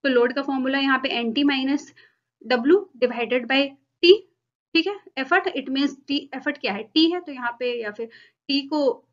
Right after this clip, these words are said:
effort लग, लिख दिए या effort को T लिख दिए, both are same thing। तो हमारा mechanical advantage क्या आ गया? N minus W by E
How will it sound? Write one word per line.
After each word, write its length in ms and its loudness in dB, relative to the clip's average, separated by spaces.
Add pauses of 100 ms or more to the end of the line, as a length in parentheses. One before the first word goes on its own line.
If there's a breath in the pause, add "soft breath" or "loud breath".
(300)
effort 260 -2
लग, 140 -2 (120)
लिख 200 0
दिए 320 4
या 120 0
effort 280 -8
को 100 -16
T 140 -20
लिख 180 -14
दिए, 220 -4
both 380 -12
are 180 -12
same 120 -10
thing। 260 -14
तो 60 -12
हमारा 360 -6 (360 loud breath)
mechanical 400 2
advantage 440 4
क्या 140 2
आ 40 6
गया? 360 2
N 120 8
minus 720 2
W 300 -6
by 180 0 (100)
E 40 -20